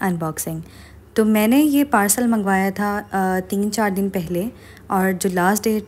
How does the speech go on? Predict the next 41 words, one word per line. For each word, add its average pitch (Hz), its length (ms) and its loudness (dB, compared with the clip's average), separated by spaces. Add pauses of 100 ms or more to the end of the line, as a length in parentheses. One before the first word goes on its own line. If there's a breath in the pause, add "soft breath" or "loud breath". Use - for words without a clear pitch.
(100)
थी 220 120 -2
तब 226 260 -4
मैंने 190 200 -2
ये 185 140 -4
पार्सल 180 340 -4
मंगवाया 165 420 -4
था 196 240 -6 (480 loud breath)
और 190 300 0
काफ़ी 208 260 -4
अच्छी 285 200 -2
पैकेजिंग 196 440 0
में 208 100 -2
ये 208 80 -4
पार्सल 190 420 -4
आया 185 220 -2
है। 254 100 -4 (100)
मैं 226 200 6
जब 214 220 4
भी 285 240 6 (140)
सफ़ायर 208 400 2
से 233 180 2
ऑनलाइन 202 440 0
ऑर्डर 202 260 0
करती 190 340 -2
हूँ 208 180 -2
तो 214 200 -2
इनकी 202 260 -2
पैकेजिंग 190 540 -2
बहुत 185 220 -2
ज़्यादा 165 260 -4
अच्छी 160 220 -6
होती 170 200 -6
है 190 240 -4
और 214 260 4
इस 220 180 6
बार 247 180 6
तो 262 160 2
सिर्फ 254 300 0
ऑनलाइन 208 380 4
ही 226 160 4
सेल 180 240 0